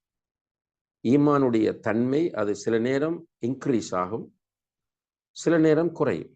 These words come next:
ரிடியூஸ் ஆகும். இப்ப ஈமான் குறைய விடக்கூடாது, ஈமான் கூட வேண்டும். ஈமான் கூடுவது என்பதை பொறுத்தவரையில் அதிலே மூமின்கள் கவனம் செலுத்துவது என்பது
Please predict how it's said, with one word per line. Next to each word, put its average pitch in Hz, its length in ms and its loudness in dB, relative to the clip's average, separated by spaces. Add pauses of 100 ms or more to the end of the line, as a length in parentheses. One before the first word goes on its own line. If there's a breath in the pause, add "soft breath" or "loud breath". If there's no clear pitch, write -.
(1160)
ரிடியூஸ் 120 420 0
ஆகும். - 300 -12 (800)
இப்ப 113 140 0 (240)
ஈமான் 196 400 2 (920)
குறைய 180 360 4
விடக்கூடாது, 131 720 -6 (1800 soft breath)
ஈமான் 170 460 4
கூட 202 200 2
வேண்டும். 80 360 -4 (960)
ஈமான் 190 420 4
கூடுவது 175 600 4 (320)
என்பதை 139 440 2
பொறுத்தவரையில் 107 760 -6 (1080)
அதிலே 175 360 4 (520)
மூமின்கள் 165 600 2
கவனம் 160 460 0
செலுத்துவது 139 480 -2
என்பது 120 300 -6